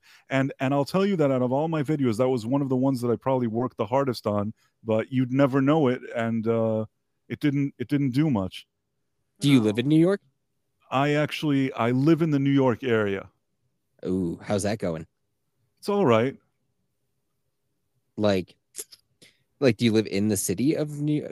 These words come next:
Speaker 2: New York,
Speaker 1: Not
Speaker 2: or
Speaker 1: exactly. Not exactly. But,
Speaker 2: outskirts?
Speaker 1: but it's not far. I, I, I live in a place where I think that I have sort of the best of both worlds.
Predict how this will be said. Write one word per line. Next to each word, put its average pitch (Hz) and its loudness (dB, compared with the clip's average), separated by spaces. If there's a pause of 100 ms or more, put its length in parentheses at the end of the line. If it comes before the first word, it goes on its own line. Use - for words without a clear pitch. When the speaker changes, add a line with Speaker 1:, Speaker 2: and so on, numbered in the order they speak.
(140)
Speaker 2:
New 139 -2
York, 165 2
Speaker 1:
Not 170 4
Speaker 2:
or 196 6
Speaker 1:
exactly. 113 2
Not 131 2
exactly. 117 2
But, 120 6
Speaker 2:
outskirts? - -4
Speaker 1:
but 151 2
it's 143 -4
not 165 2
far. 104 2
I, 156 0
I, 180 -2
I 170 0
live 202 4
in 196 0
a 175 -2
place 160 0
where 139 0
I 131 0
think 147 -4
that 123 0
I 117 2
have 120 -2
sort 123 0
of 113 -2
the 107 -2
best 117 0
of 101 -8
both 110 0
worlds. 104 0